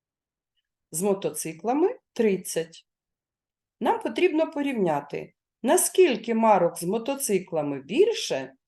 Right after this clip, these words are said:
ніж з автомобілями. Для того, щоб, е, виконати обчислення, пригадуємо, що це задача на різницеве порівняння.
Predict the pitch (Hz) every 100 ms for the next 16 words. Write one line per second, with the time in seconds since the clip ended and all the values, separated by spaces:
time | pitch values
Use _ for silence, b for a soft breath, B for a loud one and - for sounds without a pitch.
0 | _ 170 247 359 - - 175 233 - 226
1 | 214 151 131 123 123 - _ _ _ _
2 | _ B B B B B _ _ _ 185
3 | 285 349 440 320 285 - 269 254 - 220
4 | 214 208 196 - 190 294 277 214 196 196
5 | 208 190 175 175 180 180 - 139 131 160
6 | 208 247 285 302 - 311 220 160 170 175
7 | 180 190 269 269 381 233 170 151 170 185
8 | 330 285 180 165 226 240 226 214 202 165
9 | 139 131 135